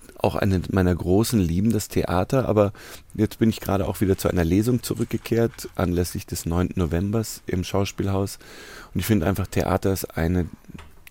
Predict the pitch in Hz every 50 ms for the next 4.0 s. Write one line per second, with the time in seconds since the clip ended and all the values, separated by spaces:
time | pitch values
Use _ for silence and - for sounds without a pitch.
0 | - - 87 87 85 87 - - - - - - - 85 90 95 92 90 - -
1 | - 98 92 - - - 95 92 95 90 87 82 87 80 90 87 80 87 85 -
2 | - - - - 87 - - - 95 98 92 82 - 90 87 - - - 85 87
3 | 92 - - - 87 - - - 92 92 - 92 95 98 92 82 73 - - 104